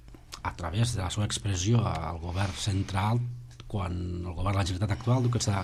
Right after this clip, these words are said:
que, bueno, que preveuen retallar un deu per cent tots els departaments, diu que no, que no, que s'ha de retallar més encara. Però, clar, això no ho dia abans, no ho diu ara. I possiblement és el que s'ha de fer. Mm, però, i, i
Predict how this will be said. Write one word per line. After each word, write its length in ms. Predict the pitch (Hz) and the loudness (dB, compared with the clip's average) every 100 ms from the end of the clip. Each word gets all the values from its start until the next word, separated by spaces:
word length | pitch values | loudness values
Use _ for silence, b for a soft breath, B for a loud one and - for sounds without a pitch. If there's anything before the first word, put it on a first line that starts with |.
| - | -2
que, 160 | 95 90 | -4 -2
bueno, 200 | 113 147 | -4 -2
que 140 | 104 - | -4 -2
preveuen 420 | 98 95 123 123 | 0 4 6 6
retallar 320 | 120 110 107 | 6 6 4
un 80 | 101 | 4
deu 160 | 98 95 | 2 0
per 140 | 98 | -2
cent 160 | - 120 120 | 4 6 6
tots 160 | 98 | 2
els 80 | 87 | 0
departaments, 480 | - 107 110 110 110 | 0 0 2 4 4
diu 80 | 131 | 2
que 100 | 101 | 0
no, 140 | 101 117 | 0 0
que 80 | 98 | 0
no, 80 | 117 | 0
que 140 | 120 | 0
s'ha 100 | 95 | -2
de 140 | 95 | -2
retallar 240 | 90 92 95 | -2 -2 2
més 180 | 117 101 | 2 0
encara. 400 | 82 85 80 82 B B - | -2 -4 -6 -6 B B -6
Però, 140 | 90 | -2
clar, 160 | 107 110 | 4 4
això 180 | - 110 | 6 6
no 140 | 107 | 6
ho 100 | 90 | 4
dia 160 | 120 95 | 4 4
abans, 300 | 82 82 110 | 2 -2 0
no 80 | 110 | 0
ho 80 | |
diu 160 | 92 98 | 2 2
ara. 240 | 110 87 B B B B B - - | 0 -2 B B B B B -4 0
I 100 | 120 | 4
possiblement 400 | 120 135 151 175 | 6 10 12 12
és 80 | |
el 80 | 175 | 10
que 80 | 143 | 8
s'ha 140 | 123 | 8
de 100 | 123 | 8
fer. 160 | 123 165 - - b b b - - | 8 4 0 -8 b b b -16 -4
Mm, 300 | 104 101 101 - | 0 2 0 4
però, 240 | 110 117 123 | 6 8 6
i, 100 | 127 120 | 6 6
i 40 | 113 | 6